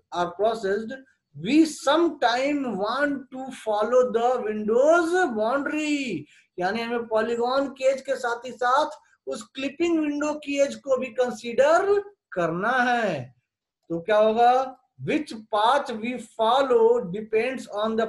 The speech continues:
polygon processing direction।" कौन सा पाथ हम फॉलो कर रहे हैं, डिपेंड करता है कि हम उस पॉलीगॉन पे क्लॉकवाइज मूव कर रहे हैं या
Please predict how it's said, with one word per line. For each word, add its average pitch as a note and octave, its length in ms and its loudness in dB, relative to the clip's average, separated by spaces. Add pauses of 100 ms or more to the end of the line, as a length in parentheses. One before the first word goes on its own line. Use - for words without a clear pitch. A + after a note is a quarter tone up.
(140)
polygon G3+ 640 0
processing G#3+ 460 -6
direction।" A3 640 -2 (380)
कौन A#3+ 260 0
सा B3+ 100 -4
पाथ A#3 360 0
हम A#3+ 100 0
फॉलो A3+ 320 -2
कर A#3+ 180 -4
रहे B3 140 -4
हैं, A#3 100 -4
डिपेंड A3 340 -6
करता A3+ 460 0
है C4+ 200 -4 (340)
कि A#3+ 200 -6
हम C4 460 -2 (140)
उस F#3+ 200 -8
पॉलीगॉन A3 540 0
पे B3 220 -4
क्लॉकवाइज A#3+ 680 -2
मूव B3 260 -4
कर B3 180 0
रहे A#3+ 200 -4
हैं A#3+ 80 -4
या C4+ 380 0